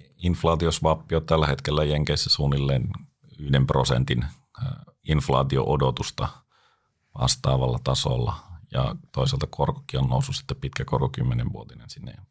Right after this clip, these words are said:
yhteen prosenttiin suunnilleen, mikä on tietenkin minimaalinen nousu silleen,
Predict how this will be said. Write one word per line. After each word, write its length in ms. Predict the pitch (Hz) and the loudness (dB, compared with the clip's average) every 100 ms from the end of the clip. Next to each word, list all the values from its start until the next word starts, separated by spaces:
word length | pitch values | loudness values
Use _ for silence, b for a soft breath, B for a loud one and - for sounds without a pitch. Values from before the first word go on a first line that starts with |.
| - | -6
yhteen 340 | 67 69 64 | -4 0 0
prosenttiin 580 | 67 67 64 62 - 60 | 2 2 2 2 0 0
suunnilleen, 480 | 58 60 58 60 58 | 0 -4 -2 -2 -4
mikä 220 | - 60 | -4 -2
on 100 | - B B B B B B B - | -2 B B B B B B B -4
tietenkin 340 | 78 73 73 | 2 2 4
minimaalinen 720 | 78 90 98 85 78 78 73 73 | 4 4 4 4 4 4 4 4
nousu 300 | 76 73 71 | 2 2 0
silleen, 540 | 76 73 71 71 67 | 2 2 2 2 2